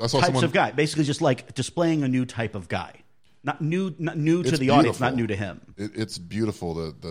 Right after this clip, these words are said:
Speaker 1: the hybrid cultures that Twitter has created. Now, it's driven everyone insane, but every once in a while you get a post about, you know, what Fallout, uh, four faction do you think Julia Fox would be in?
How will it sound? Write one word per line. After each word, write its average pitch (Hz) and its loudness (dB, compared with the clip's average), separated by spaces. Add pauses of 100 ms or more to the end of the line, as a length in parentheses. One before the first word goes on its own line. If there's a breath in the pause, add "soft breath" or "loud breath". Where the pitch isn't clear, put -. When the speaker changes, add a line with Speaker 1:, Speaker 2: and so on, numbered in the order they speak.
(160)
Speaker 1:
the 80 -14
hybrid 95 -2
cultures 85 -6
that 80 -12
Twitter 82 -8
has 80 -10
created. 80 -10
Now, 95 -2
it's 95 -8
driven 98 -6
everyone 87 -6
insane, 87 -8
but 82 -8
every 87 -4
once 87 -6
in 87 -10
a 85 -8
while 82 -6
you 85 -10
get 82 -8
a 78 -10
post 82 -10
about, 80 -8 (380 soft breath)
you 85 -10
know, 78 -10 (100)
what 87 -6 (140)
Fallout, 85 -2 (340)
uh, 78 -10 (340)
four 85 -6
faction 78 -10
do 80 -12
you 78 -12
think 82 -14
Julia 82 -10
Fox 82 -8
would 73 -14
be 78 -10
in? 76 -10